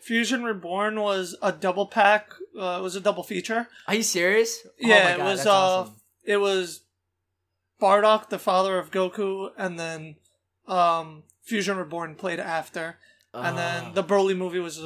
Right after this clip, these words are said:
Speaker 1: on its own. I guess because the Broly movie was longer, um,
Speaker 2: Mm-hmm.
Speaker 1: I think that had a runtime of ninety minutes, whereas the other two only had a runtime of forty-five minutes apiece.
Speaker 2: Are you serious? Like, I know, I know Bardock's specials was shorter. I didn't realize Fusion
Speaker 1: Yeah,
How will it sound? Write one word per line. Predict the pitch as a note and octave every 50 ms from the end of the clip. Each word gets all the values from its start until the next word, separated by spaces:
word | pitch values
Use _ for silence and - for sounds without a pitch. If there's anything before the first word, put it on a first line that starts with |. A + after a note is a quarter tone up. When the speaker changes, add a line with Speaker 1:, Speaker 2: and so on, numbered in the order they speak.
| - - - - -
Speaker 1:
on | - F#3+ F#3 F3
its | E3+ - -
own. | F3 D#3+ D#3+ D#3+ E3+ -
I | - G3 F#3
guess | G3 G#3 G3+ G3
because | G#3+ G#3 - A#3+ A3+ F#3+
the | G#3 F3
Broly | E3 F3+ F3+ F#3 F#3+ F#3
movie | F#3+ G3 F#3+ G3
was | G3 F3+ E3+ D#3 D#3
longer, | D#3+ D#3+ D#3+ E3+ F3 F#3+ G3+ G#3 G#3+ A3+ A#3+ - -
um, | B3 F3 E3 E3 D#3+ D#3+
Speaker 2:
Mm-hmm. | D3+ C3 C3+ _ _ _ _ _ _ -
Speaker 1:
I | F#3
think | - F#3+ F#3+ F#3+
that | G3+ F3+
had | F#3 G3 F#3+
a |
runtime | F#3+ F3 F3+ F3+ F3 F3 - G3+ F#3+ F#3 F3+
of | D#3 E3
ninety | D#3+ D#3+ D#3+ E3 E3 E3+
minutes, | E3 E3 E3 F3 F#3+ F#3+ - - - _ - - - - - _ _ _ _
whereas | - F#3 F3+ F3+ F3 E3+ E3+ E3 D#3 D3+
the | F#3 F#3+ G#3 -
other | F#3 F3+ F3+ F#3+ F#3+
two | F#3 - - A3+ G#3 G3+ G#3+
only | - G3+ F#3+ F#3+ F#3
had | F3 G3 F#3 F3
a | F3
runtime | E3 E3 E3+ E3+ F3 - G3 F#3 F3
of | E3 -
forty-five | - G3 F3+ F3 E3+ - F3+ D#3+ D#3 D3+
minutes | D#3+ D#3+ D#3 D3+ -
apiece. | - - - F#3+
Speaker 2:
Are | G#3+
you | C#4+
serious? | - - - F4 D#4+ B4 C#5 C5+ - - - -
Like, | G3 G3+ G#3 G3+
I | - F3+ G3+ G#3
know, | G#3+ B3 C#4+ C#4+ -
I | G3
know | G#3 C4+ F3+
Bardock's | E3 - F#3+ G#3 A#3+ - -
specials | - G#3 G#3+ A3 - D3 C3+ C#3 - - - - - - - - - _ _ _ _ - - - _ _
was | - E3 -
shorter. | - - - - D#3+ G#3 A3 D#3+
I | D3
didn't | D#3+ G3 A3+ A3 G3+ E3+ D3 -
realize | D3+ D#3+ E3+ E3 E3+ E3+ E3 D#3+ D3 - -
Fusion | - D#3+ E3 D#3+ F#3
Speaker 1:
Yeah, | G#3+ G3